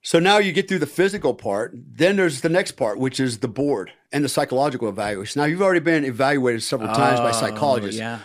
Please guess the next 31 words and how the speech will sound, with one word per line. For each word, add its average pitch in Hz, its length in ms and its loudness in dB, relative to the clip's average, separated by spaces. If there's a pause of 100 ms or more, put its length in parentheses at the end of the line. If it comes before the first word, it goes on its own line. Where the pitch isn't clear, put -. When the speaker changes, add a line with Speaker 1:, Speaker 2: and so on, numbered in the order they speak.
Speaker 1:
Now 139 180 4
they 185 80 4
evaluate 156 560 2
you 131 60 -4
again 139 200 2
at - 60 -2
the 127 80 2
end 156 80 4
of 170 40 2
the 143 80 2
course. 107 280 -2
They 123 80 -2
wanna 135 140 0
see 143 160 -2
if 117 80 -2
you're 123 80 -2
still 123 240 0
wired 117 300 0
tight, 151 320 -2
you - 80 -10
know, 110 200 -6 (260)
and 131 100 -2
they 139 60 2
ask 147 260 2
you 147 60 2
a - 20 2
lot 143 220 2
of 127 60 2
really 143 360 4
weird 135 300 2
questions. 131 520 -2